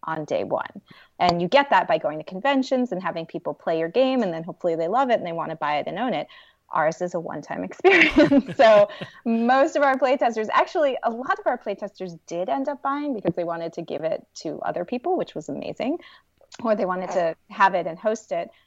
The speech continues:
But we didn't know that at the <laughs> time. So we were just like,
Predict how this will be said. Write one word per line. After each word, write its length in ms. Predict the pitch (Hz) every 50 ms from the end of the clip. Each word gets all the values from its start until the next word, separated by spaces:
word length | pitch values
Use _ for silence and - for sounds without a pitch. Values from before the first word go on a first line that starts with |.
| _ _ _
But 360 | 202 208 214 196 185 180 185
we 160 | 202 214 247 247
didn't 380 | 269 247 208 202 180 - _
know 260 | 196 196 180 180 185
that 320 | 175 165 147 165 175 - - -
at 140 | - -
the 80 | - 247
<laughs> 120 | - - -
time. 280 | 269 277 - 269 269
So 160 | 247 294 269 277
we 100 | 277 285
were 100 | 285 269
just 180 | 285 285 -
like, 220 | 262 240 226 -